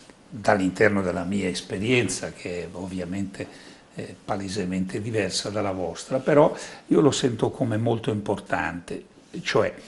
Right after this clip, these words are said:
eh, io credo che, eh, non è un problema di ruoli, eh, come la donna aiuta, come Eva aiuta Adamo, eh, qual è il suo compito?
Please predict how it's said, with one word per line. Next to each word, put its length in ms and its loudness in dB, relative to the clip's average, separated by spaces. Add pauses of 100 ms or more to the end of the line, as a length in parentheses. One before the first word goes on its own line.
(760)
eh, 260 -6
io 240 8
credo 440 6
che, 380 6 (320)
eh, 300 -8 (340)
non 300 8
è 100 12
un 120 8
problema 520 0
di 160 -4
ruoli, 600 -4 (480)
eh, 280 -12 (260)
come 320 4
la 140 0
donna 640 2 (420)
aiuta, 800 0 (160)
come 400 6
Eva 160 4
aiuta 420 2
Adamo, 760 -2 (760)
eh, 260 -4 (240)
qual 240 8
è 320 6 (180)
il 120 -8
suo 420 4
compito? 880 0